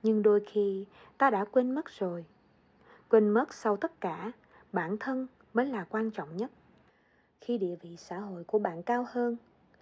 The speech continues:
điều đó không đủ để bạn cảm thấy có giá trị hơn. Mà ngược lại,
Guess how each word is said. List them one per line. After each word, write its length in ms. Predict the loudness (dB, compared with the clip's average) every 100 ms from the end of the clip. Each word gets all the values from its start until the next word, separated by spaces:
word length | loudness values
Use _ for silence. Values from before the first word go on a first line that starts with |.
| -8 4
điều 160 | 4
đó 180 | 6 2
không 280 | 2 2 2
đủ 180 | 0 0
để 120 | 0
bạn 220 | -2 -6
cảm 220 | -10 -10
thấy 200 | -6 -6
có 160 | -2 -2
giá 220 | 0 0
trị 280 | 0 0 0
hơn. 220 | 0 0 0 -8 _ _ _ _ _ _ -4
Mà 160 | -2
ngược 300 | -2 -4 -4
lại, 280 | -8 -8 -14